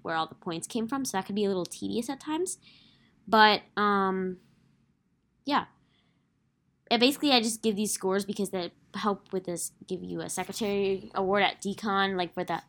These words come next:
school with the highest secretary report score average. So it's nothing major, you know, if you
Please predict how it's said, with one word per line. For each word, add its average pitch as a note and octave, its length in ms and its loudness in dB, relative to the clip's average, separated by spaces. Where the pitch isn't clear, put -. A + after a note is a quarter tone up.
school - 280 -4
with E3+ 80 -2
the F3 80 -6
highest E3 540 -2
secretary F3 440 -8
report - 360 -6
score E3+ 440 -6
average. F3 520 2
So F#3+ 600 6
it's A#3 160 0
nothing C#4 300 4
major, F#3+ 280 2
you F#3 100 2
know, F3+ 160 2
if E3+ 100 -14
you F3 100 -14